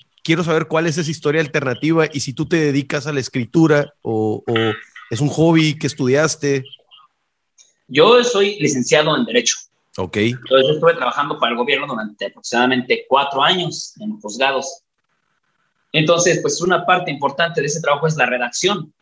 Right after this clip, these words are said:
Speaker 2: Eh, posteriormente, a los dos años de trabajar en los juzgados, eh, fui contratado para trabajar para Página Matador Network, donde,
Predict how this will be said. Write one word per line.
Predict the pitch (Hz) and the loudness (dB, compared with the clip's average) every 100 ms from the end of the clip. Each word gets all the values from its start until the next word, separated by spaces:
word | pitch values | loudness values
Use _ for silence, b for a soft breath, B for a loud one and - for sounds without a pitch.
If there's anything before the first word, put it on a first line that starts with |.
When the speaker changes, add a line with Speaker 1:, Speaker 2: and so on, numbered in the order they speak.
| _ _ _ _ _ _ _ _ _ _ _ | _ _ _ _ _ _ _ _ _ _ _
Speaker 2:
Eh, | 117 113 117 117 117 120 113 _ _ _ _ - | -6 -2 0 2 2 0 -2 _ _ _ _ -2
posteriormente, | 123 151 175 185 190 175 | 0 4 2 4 0 -2
a | 180 | -4
los | 131 | -4
dos | 139 156 | -6 -6
años | 175 156 | -6 -6
de | |
trabajar | - 123 - 151 | -4 -4 -2 -2
en | 156 | -4
los | 123 | -8
juzgados, | 143 165 160 170 - - | -4 -2 0 -4 -8 -2
eh, | 117 113 113 - | 0 0 -2 -4
fui | 147 | -2
contratado | 147 131 117 135 139 135 | 0 0 -2 0 0 0
para | 117 | -2
trabajar | - 107 107 127 135 - - - | -4 -12 -2 0 2 0 -6 0
para | 113 110 107 107 - _ | 2 2 2 -2 -8 _
Página | - 135 151 131 | -4 -4 -4 -4
Matador | 117 120 127 - | -2 0 0 2
Network, | 226 233 165 - | 0 0 -4 -2
donde, | 127 123 | -2 -2